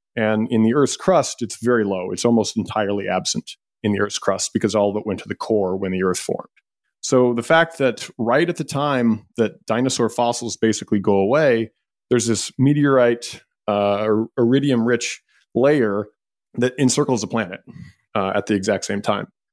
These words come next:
So that's, you know, essentially kind of your smoking gun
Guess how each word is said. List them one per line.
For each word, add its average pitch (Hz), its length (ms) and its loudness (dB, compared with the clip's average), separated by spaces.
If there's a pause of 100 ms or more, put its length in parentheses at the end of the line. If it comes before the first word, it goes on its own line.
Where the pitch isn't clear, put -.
(200)
So 123 140 2
that's, - 580 0
you 135 120 2
know, 101 180 0
essentially 127 420 -2
kind 113 200 0
of 110 60 0
your 104 100 0
smoking 110 500 -2
gun 104 380 -2